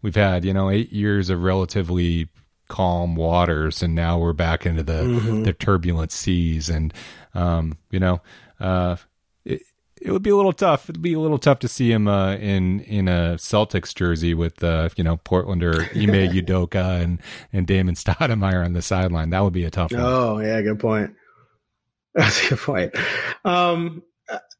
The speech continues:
Speaker 2: mean, like I said, I don't think anything's gonna happen this
Speaker 1: No.
Speaker 2: year. I think if, if they don't conti-, if they don't have a good, just a chance to be in the hunt, I do think it's gonna happen at some point in the next few years.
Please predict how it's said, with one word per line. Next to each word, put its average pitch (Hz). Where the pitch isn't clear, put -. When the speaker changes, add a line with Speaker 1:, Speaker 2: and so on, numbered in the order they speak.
Speaker 2:
mean, 165
like 160
I 139
said, 107
I 151
don't 175
think 156
anything's 139
gonna 127
happen 120
this 120
Speaker 1:
No. 117
Speaker 2:
year. 117
I 123
think 123
if, 139
if 135
they 143
don't 160
conti-, 139
if 135
they 147
don't 185
have 156
a 127
good, 151
just 226
a 214
chance 180
to 156
be 131
in 147
the 135
hunt, 143
I 120
do 135
think 131
it's 110
gonna 117
happen 113
at 104
some 117
point 120
in 120
the 120
next 117
few 127
years. 127